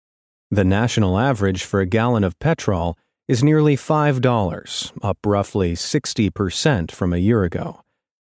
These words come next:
Some Democrats worry that energy companies will benefit more than consumers.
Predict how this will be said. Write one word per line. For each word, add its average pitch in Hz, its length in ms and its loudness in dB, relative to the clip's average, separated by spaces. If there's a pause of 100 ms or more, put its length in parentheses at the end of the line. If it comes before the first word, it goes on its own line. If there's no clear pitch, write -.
(140)
Some 110 260 2
Democrats 92 560 0
worry 98 380 2
that 98 240 0
energy 135 360 2
companies 113 540 0
will 107 160 0
benefit 123 560 0
more 107 380 2
than 101 220 0
consumers. 101 840 -2